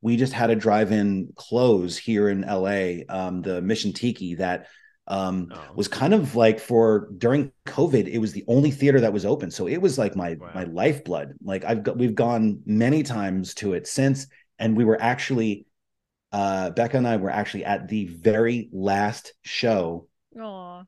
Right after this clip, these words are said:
Speaker 1: before it closed the next day. We went to go see that movie Plane. Uh,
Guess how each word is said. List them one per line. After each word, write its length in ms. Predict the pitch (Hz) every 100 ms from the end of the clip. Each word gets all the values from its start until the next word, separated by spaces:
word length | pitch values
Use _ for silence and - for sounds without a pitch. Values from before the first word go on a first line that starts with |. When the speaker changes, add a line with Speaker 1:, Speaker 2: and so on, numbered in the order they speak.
| _
Speaker 1:
before 380 | - - 123 127
it 120 | 127
closed 360 | - 127 127 110
the 80 | 117
next 280 | 113 110
day. 420 | 123 113 92 87 - _ -
We 80 |
went 140 | 107 110
to 40 |
go 100 | 104
see 180 | 104 120
that 140 | 107 104
movie 200 | 101 101
Plane. 640 | - 101 104 123 143 139 - _ _
Uh, 180 | 113